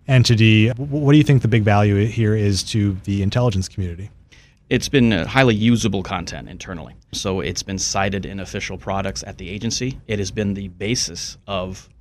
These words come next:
Speaker 2: further projects within the agency. There's huge working groups throughout the community. So the Treasury Department likes the content. They put it in their email distribution list to their working groups.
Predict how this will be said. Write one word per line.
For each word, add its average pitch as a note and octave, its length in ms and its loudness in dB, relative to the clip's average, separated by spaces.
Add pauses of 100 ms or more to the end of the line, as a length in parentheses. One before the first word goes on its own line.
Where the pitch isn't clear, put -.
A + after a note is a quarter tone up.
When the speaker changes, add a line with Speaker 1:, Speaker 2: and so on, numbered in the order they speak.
(300)
Speaker 2:
further A2 480 -2 (160)
projects F#2+ 580 -4 (280)
within G#2+ 360 -2
the F#2+ 120 -4
agency. F2+ 520 -10 (260)
There's G2 240 -2
huge A2+ 320 0
working G#2+ 420 -2
groups G#2 480 -4
throughout G#2+ 280 -2
the A2+ 80 -4
community. G#2+ 440 -4
So G2 220 -8
the F#2 80 -10
Treasury G#2 380 -6
Department G#2 600 -8
likes F#2+ 280 -12
the G2+ 80 -14
content. G#2+ 500 -6
They F#2+ 100 -6
put G2+ 220 -8
it F#2+ 80 -6
in G2 140 -2
their G2+ 140 -4
email G#2 300 -6
distribution G2 640 -10
list G2 220 -10
to A2 80 -10
their F#2+ 160 -10
working A2 420 -10
groups. A2 460 -8